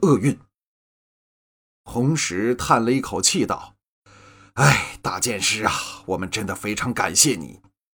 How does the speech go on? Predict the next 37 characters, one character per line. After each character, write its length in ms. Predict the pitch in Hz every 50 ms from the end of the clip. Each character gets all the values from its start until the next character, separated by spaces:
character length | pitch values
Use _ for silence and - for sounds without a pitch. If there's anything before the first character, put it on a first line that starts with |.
| _ -
在 120 | - 101
你 100 | 90 80
来 160 | 82 82 92 101
净 180 | - 131 113
土 160 | 92 - -
前， 340 | 92 - 101 92 101 101 - _ _ - - - -
没 160 | - 160 175
人 200 | 240 254 269 262
敢 180 | 240 185 139 131
相 240 | 139 - 175 175 185
信 360 | 139 - 139 113 92 85 - _ -
黑 200 | - - 101 95
叉 180 | - - - 110
人 340 | 98 92 104 120 127 - - - -
会 200 | - - 117 107
有 80 | 92
被 140 | 85 117 110 -
赶 200 | - 113 110 98
回 140 | 110 135
大 180 | 143 - - -
海 240 | - - - 104 104
的 100 | - 214
这 120 | - 240
一 100 | 151 117
天， 300 | - - 131 110 92 - _ _ _ _ _ _ _ _ _
但 340 | - 98 92 92 90 90 - - - - - -
就 220 | - - 170 156
是 140 | - - 139
你 200 | 135 123 117 107
让 240 | 117 175 180 156 135
奇 240 | - - - 135
迹 160 | 143 - 160 139
出 200 | - - 233 220
现 200 | - 233 156 101
了。 300 | 92 98 - - - - _ _ _ _ _ _ _ _ _
将 240 | - - 85 87 92
来 380 | 87 82 76 85 107 113 117